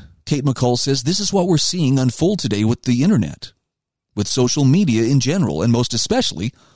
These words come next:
with Zuckerberg's metaverse. Piper's words offer a prescient analysis of these developments,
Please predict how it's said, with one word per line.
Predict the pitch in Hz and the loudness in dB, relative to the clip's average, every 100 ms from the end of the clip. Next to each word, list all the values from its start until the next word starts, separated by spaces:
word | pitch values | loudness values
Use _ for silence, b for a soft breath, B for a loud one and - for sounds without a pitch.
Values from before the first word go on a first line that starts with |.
| b | b
with | 143 160 | -4 -2
Zuckerberg's | 117 113 127 110 127 120 | -4 -2 0 0 0 0
metaverse. | 131 190 92 67 - - - _ _ _ _ _ _ _ B B B B | 0 -2 -4 -8 -8 -8 -12 _ _ _ _ _ _ _ B B B B
Piper's | - 214 - 196 | -4 -2 0 0
words | 123 127 95 107 | 0 0 0 0
offer | 120 139 139 | -2 0 -2
a | 117 | -2
prescient | - 190 - 180 | -2 -2 0 0
analysis | 113 110 123 127 131 - | 0 0 0 0 -2 -6
of | - 127 | -2 -2
these | 131 131 | 0 -2
developments, | - 110 113 85 64 65 - | -2 0 -2 -2 -8 -8 -8